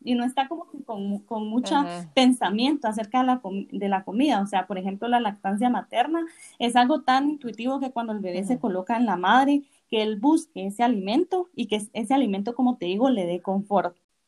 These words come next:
Speaker 2: Sí, que come hasta, o sea, bu-, bueno, me imagino que lo vas a mencionar, o sea, y come hasta que su cuerpo le dice ya, o sea, no, ni más ni
Speaker 1: Exacto,
Speaker 2: menos.
Speaker 1: ni más ni menos, sino que lo que su cuerpo necesita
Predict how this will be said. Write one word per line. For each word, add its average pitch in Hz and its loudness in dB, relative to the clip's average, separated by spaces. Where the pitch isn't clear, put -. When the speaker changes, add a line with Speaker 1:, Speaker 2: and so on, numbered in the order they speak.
Speaker 2:
Sí, 233 2
que 185 -2
come 208 0
hasta, 185 -4
o 180 -2
sea, 170 -2
bu-, 180 -6
bueno, 170 -4
me 165 -6
imagino 170 -6
que 170 -2
lo 165 -2
vas 180 -4
a 175 -4
mencionar, 175 -4
o 180 -4
sea, 165 -4
y 196 -4
come 190 -2
hasta 175 -4
que 165 -6
su 156 -10
cuerpo 180 -2
le 175 2
dice 160 -4
ya, 165 2
o 170 -8
sea, 156 -6
no, 170 -2
ni 196 2
más 190 6
ni 175 -2
Speaker 1:
Exacto, 170 -6
Speaker 2:
menos. 196 -4
Speaker 1:
ni 254 6
más 254 6
ni 262 0
menos, 285 2
sino 247 0
que 254 -2
lo 240 -2
que 247 -6
su 214 -12
cuerpo 220 -2
necesita 254 2